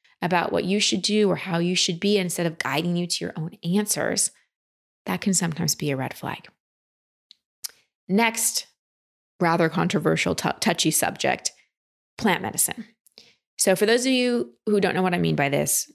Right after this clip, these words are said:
I'm speaking about any kind of psychedelic experience from M D M A to mushrooms to L S D to ayahuasca, peyote, iboga.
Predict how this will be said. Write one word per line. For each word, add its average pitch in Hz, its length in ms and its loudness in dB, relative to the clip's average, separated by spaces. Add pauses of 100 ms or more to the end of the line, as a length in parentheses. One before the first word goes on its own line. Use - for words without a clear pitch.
(120)
I'm 165 100 0
speaking 185 300 0
about 165 180 0
any 185 180 0
kind 175 240 -2
of 160 60 -2
psychedelic 156 640 -2
experience 139 680 -2
from 156 320 -4
M 147 140 -4
D 160 160 -4
M 156 100 0
A 202 300 2
to 160 160 -10
mushrooms 185 500 -2
to - 140 -8
L 160 80 -8
S - 140 -6
D 208 260 2
to 202 100 -6
ayahuasca, 175 680 -2
peyote, 175 480 2
iboga. 170 440 2